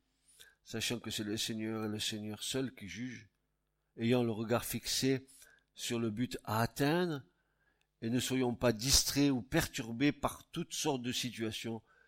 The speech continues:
qui pourraient nous faire perdre de vue le but à atteindre.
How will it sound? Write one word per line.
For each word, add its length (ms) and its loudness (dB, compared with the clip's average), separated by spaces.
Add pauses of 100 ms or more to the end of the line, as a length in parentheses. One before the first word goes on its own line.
(340)
qui 120 -8
pourraient 320 0
nous 100 0
faire 220 -4
perdre 420 -2
de 80 -4
vue 320 -6 (380)
le 140 -6
but 260 -8
à 80 -2
atteindre. 340 -6